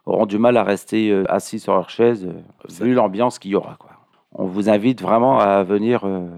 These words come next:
Speaker 1: nous écouter le
Speaker 2: Alors ça,
Speaker 1: samedi soir,
Speaker 2: c'est
Speaker 1: soit
Speaker 2: un
Speaker 1: le samedi
Speaker 2: samedi ?
Speaker 1: soir à vingt heures,
Speaker 2: Ouais.
Speaker 1: ou sinon, pour ceux qui n'ont pas l'occasion de venir le samedi soir ou qui sont déjà pris, on, ils peuvent venir aussi le, le dimanche après-midi. Donc,
Speaker 2: Il y a
Speaker 1: il y a
Speaker 2: un rattrapage.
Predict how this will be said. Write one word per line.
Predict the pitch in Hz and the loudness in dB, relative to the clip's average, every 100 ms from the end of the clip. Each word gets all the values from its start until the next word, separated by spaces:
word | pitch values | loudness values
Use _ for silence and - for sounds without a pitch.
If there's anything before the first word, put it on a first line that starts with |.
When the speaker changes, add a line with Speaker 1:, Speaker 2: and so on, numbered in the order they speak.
| 87 90 92 98 _ _ | -18 -18 -20 -20 _ _
Speaker 1:
nous | 107 95 | -6 -4
écouter | 98 - 107 110 117 127 _ _ - | -6 -6 -6 -4 -4 -8 _ _ -18
le | 98 | -6
Speaker 2:
Alors | - | 0
ça, | - | 0
Speaker 1:
samedi | 214 214 | 0 -4
soir, | 240 123 131 - | -2 2 2 0
Speaker 2:
c'est | |
Speaker 1:
soit | 156 | 0
Speaker 2:
un | 156 | 2
Speaker 1:
le | |
samedi | 147 120 | 2 0
Speaker 2:
samedi ? | 123 | -2
Speaker 1:
soir | 131 123 | 0 2
à | 117 | 2
vingt | 107 101 135 | 2 2 0
heures, | 226 240 | 0 -2
Speaker 2:
Ouais. | 101 127 - _ _ _ _ _ | -6 -8 -10 _ _ _ _ _
Speaker 1:
ou | 131 143 147 | 0 2 2
sinon, | - 107 110 143 | -2 -4 0 -2
pour | - - | -4 -10
ceux | 127 | -10
qui | 123 | -4
n'ont | 113 92 | -4 -2
pas | 113 107 104 104 104 | 0 2 2 0 -4
l'occasion | 101 107 117 98 117 | -4 -2 -2 -2 -6
de | 98 | -6
venir | 101 101 98 | -6 -2 -2
le | |
samedi | 92 98 92 92 | -4 -8 -10 -8
soir | - 110 | -6 -6
ou | 90 | -8
qui | |
sont | - 92 | -12 -10
déjà | 92 92 | -4 -4
pris, | - 117 151 165 | -4 -8 -6 -6
on, | 135 - 95 90 87 90 | -6 -6 -6 -8 -10 -8
ils | 107 | -4
peuvent | 117 98 | -2 -2
venir | 101 104 | -2 -2
aussi | 98 - | -4 -6
le, | 123 92 90 | -6 -4 -4
le | 92 95 | -4 -4
dimanche | 98 113 - | -4 -4 -4
après-midi. | - 98 98 85 85 | -6 -6 -8 -10 -12
Donc, | 90 | -6
Speaker 2:
Il | |
y | 98 | -4
a | |
Speaker 1:
il | |
y | |
a | |
Speaker 2:
un | 92 | -2
rattrapage. | 101 - - 98 90 | -2 -4 -4 -6 -8